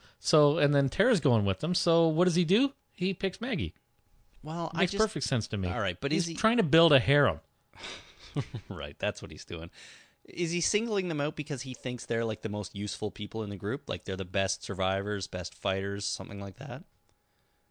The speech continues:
Speaker 1: Just, just, they're women. I think they're, he's, he's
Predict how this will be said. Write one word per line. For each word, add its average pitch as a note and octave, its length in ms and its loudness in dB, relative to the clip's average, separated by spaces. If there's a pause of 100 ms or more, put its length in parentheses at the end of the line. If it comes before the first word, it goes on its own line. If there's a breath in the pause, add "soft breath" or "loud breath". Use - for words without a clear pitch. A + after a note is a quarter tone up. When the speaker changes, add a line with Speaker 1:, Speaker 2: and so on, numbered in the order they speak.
(140)
Speaker 1:
Just, - 200 -8 (120)
just, - 200 -8 (220)
they're D3+ 140 -8
women. D#3+ 320 -2 (420)
I B2+ 80 -2
think D#3+ 200 -2
they're, D3+ 120 2
he's, C#3 360 2
he's C#3 260 0